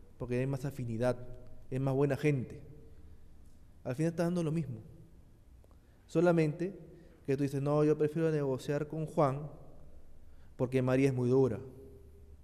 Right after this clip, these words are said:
Estás pagando lo mismo. Estás entregando, estás entregando las mismas concesiones que te pidió el otro,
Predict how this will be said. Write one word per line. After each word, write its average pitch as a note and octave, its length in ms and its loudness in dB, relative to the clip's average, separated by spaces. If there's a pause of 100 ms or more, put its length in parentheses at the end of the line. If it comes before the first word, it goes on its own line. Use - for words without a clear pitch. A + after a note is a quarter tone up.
(600)
Estás B2 200 -8
pagando B2 320 -4
lo G#2+ 100 -4
mismo. A2 240 -6 (1200)
Estás A2 220 -8
entregando, C3+ 680 0 (720)
estás C#3 240 -4
entregando D3 380 0
las C3+ 100 2
mismas D#3+ 240 0
concesiones D3 440 -2
que C3+ 100 0
te A2+ 120 -4
pidió B2+ 160 2
el C#3+ 60 2
otro, D#3 260 4